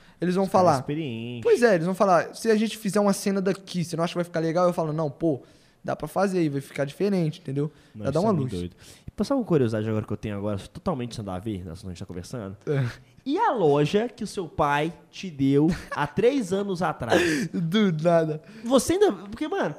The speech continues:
Speaker 2: eu tô parando pra pensar, mano, o pai tá com tanto projeto, com tanta coisa da hora, tão sem tempo, e, pô, mas o pai dele tinha dado uma loja pra ele trabalhar três anos atrás. E aí, essa loja, fechou?
Speaker 1: Mano, a,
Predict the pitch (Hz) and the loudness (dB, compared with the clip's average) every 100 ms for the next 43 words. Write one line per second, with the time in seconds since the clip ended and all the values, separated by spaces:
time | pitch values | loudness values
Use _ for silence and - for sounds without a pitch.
0 | - - 208 285 294 277 240 - 156 190 | -14 -14 -8 -4 -4 -4 -6 -6 -6 -6
1 | 175 175 180 202 202 196 175 226 240 - | -6 -4 -2 -2 -6 -6 -6 -6 -8 -12
2 | 190 151 131 110 - 139 180 220 202 202 | -8 -6 -6 -8 -10 -14 -10 -6 -4 -2
3 | 175 131 120 208 277 - 190 143 165 190 | 0 0 0 -4 -6 -6 -6 -6 -6 -6
4 | 156 120 - - _ - 247 - 190 170 | -6 -12 -18 -20 _ -12 -10 -4 -4 -4
5 | 180 180 190 170 196 - 208 196 190 185 | -6 -6 -6 -6 -8 -10 -6 -6 -6 -4
6 | 151 156 170 156 160 156 170 170 147 170 | -2 -4 -4 -12 -12 -14 -10 -8 -8 -10
7 | 208 226 226 226 196 196 427 494 349 - | -12 -16 -14 -12 -10 -6 -6 -4 -6 -6
8 | 466 427 208 180 180 190 190 139 - - | -6 -4 -4 -6 -6 0 2 2 0 -2
9 | 185 | -4